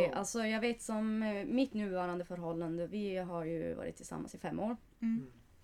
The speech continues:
Speaker 2: Och jag var ju så här, eh, jag var skitintresserad av han, men han var lite väldigt svårfångad. Och till slut blev jag så här less, eh, och bara tog han hem till mig och tog ett snack att, "Vet du vad,
Speaker 1: Mm.
Speaker 2: att, eh,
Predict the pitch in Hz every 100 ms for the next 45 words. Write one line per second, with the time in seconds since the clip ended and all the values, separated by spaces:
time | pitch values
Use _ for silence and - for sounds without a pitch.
0 | - 180 196 220 208 196 180 170 170 175
1 | - - - - 208 214 - 277 226 220
2 | 220 214 262 233 180 165 170 170 175 185
3 | 196 202 208 196 190 185 180 - 180 175
4 | 180 170 170 - 180 175 226 202 175 185
5 | - - - - - - - 214 226 208
6 | 247 254 240 196 - 190 214 214 - -
7 | 170 - - - 202 190 190 - 190 208
8 | 190 - - - - - - 285 277 277
9 | 262 247 247 262 254 254 254 233 226 226
10 | 226 214 226 220 - 214 214 - - -
11 | 226 262 262 240 240 240 226 220 220 -
12 | 214